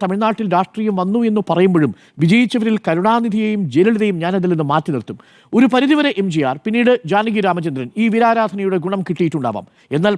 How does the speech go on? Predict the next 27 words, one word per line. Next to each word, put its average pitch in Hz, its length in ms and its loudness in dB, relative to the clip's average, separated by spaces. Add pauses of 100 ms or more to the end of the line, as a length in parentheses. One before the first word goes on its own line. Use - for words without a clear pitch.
പരാജയപ്പെട്ടു 190 640 -2
പോയവരെ 202 300 -2
കൂടി 196 280 0
പറഞ്ഞു 185 180 -2
തന്നെ 185 160 0
പോകണം. 165 280 -2 (260)
കമലഹാസൻ, 165 640 0 (400)
കമലഹാസന്റെ 233 540 -2
രാഷ്ട്രീയ 214 320 -2
പാർട്ടി 208 280 -2
രണ്ടായിരത്തി 202 540 -2
പത്തൊൻപതിൽ 202 420 -2
രൂപീകരിക്കുമ്പോൾ 180 640 0 (440)
എന്തായിരുന്നു 214 480 2
മക്കൾ 180 520 -4
നീതിമയ്യത്തിൻ്റെ 190 680 0
പ്രധാനപ്പെട്ട 165 640 -2
ആശയങ്ങളിലൊന്ന്? 165 760 0 (280)
തീർച്ചയായിട്ടും 269 460 0
അത് 233 120 -4
സവർണ്ണ 226 360 -2
രാഷ്ട്രീയത്തിനെതിരായിട്ടുള്ള 190 1040 -2
ദ്രവീഡ 214 360 0
രാഷ്ട്രീയം 208 420 -2
ഉയർത്തിപ്പിടിച്ച 214 540 -2
ബദൽ 185 260 -2
രാഷ്ട്രീയമാണ്. 156 440 -2